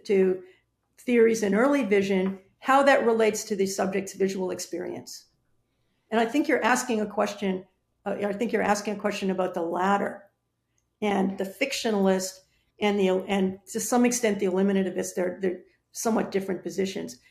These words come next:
is, is talking about what's going on in, in, in the theory. I'm not, I'm not sure that those, that there's a, a straightforward answer about how those two things hook up.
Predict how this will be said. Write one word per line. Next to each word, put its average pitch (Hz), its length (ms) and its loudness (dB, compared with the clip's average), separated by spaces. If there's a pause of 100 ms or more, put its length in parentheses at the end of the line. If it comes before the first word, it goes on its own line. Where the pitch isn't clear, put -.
(140)
is, 190 380 2
is 185 220 -2
talking 202 420 0
about 185 380 -2 (240)
what's 208 240 0
going 196 240 0
on 180 180 2
in, 175 260 -6
in, 180 280 -2
in 190 140 2
the 180 80 -2
theory. 180 360 -2
I'm 180 100 0
not, - 280 -4 (100)
I'm 220 80 0
not 262 180 2
sure 254 180 0
that 202 180 0
those, 190 340 0 (200)
that 190 100 -2
there's 196 180 2
a, - 180 -2
a 190 60 -2
straightforward 214 760 0
answer 190 520 -2 (180)
about 185 280 -2
how 190 160 0
those 175 200 -2
two - 180 -6
things 180 320 -12
hook - 260 -12
up. - 240 -14